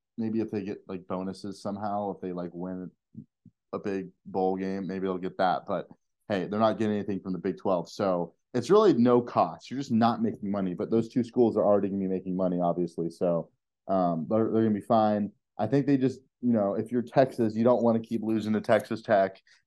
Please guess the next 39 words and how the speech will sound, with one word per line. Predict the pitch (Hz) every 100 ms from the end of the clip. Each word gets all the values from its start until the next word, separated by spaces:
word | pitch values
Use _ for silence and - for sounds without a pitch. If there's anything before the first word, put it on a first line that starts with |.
| -
T | 117
C | 113 117 113
U, | 110 107 104 101 98 - _ _ 104
Baylor, | 113 113 110 107 104
these | 113 110
schools | - 120 113 101
that |
you | 98
see | 95 107 107
as | 98
inferior. | 92 120 123 110 101 98 95 - _ -
And | 135
they | 147
do | 202
win | 190 170 175
against | 165 147 131
those | 135 120
teams | 135 120 113
sometimes, | 117 113 113 98 87 87 -
but, | 107
like, | 92 87 - _ _ _ _ -
come | 110
on. | 90 76 - _
They | 113 120
have | 127
not | 127 120 -
done | 113 113 107 104
as | 104 95
well | 104 98 98
as | 92
they | 101 92 _ _
could | - 113
have | 104 95
done | 101 90 85
in | -
the | 87
past, | 98 90 90 - -
you | 101
know, | 90 80 80